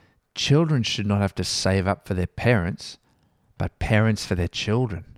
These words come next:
So I will very gladly spend for you everything I have and expend myself as well.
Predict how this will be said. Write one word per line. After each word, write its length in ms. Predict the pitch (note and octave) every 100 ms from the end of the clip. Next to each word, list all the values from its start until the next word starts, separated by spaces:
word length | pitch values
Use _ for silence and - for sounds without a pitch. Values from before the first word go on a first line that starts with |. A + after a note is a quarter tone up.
| _ _ _ _ _ _
So 260 | - - G2+
I 100 | A2
will 160 | G#2
very 440 | F2+ G2 G#2+ C3 C#3
gladly 560 | - A#2 A#2 A#2+ A#2+
spend 500 | A2 - - A2+ A2+
for 100 | -
you 220 | G2+ G#2+ A2+ -
everything 600 | A#2+ B2+ C#3 C3 A#2+ B2 B2+
I 200 | G#2+ G#2
have 500 | - A2 F#2+ F2+ -
and 140 | A2
expend 600 | G#2 - - - A#2+ C3
myself 540 | A#2+ A#2 - A2 G#2 G#2
as 140 | F#2+
well. 360 | G2 G2 F#2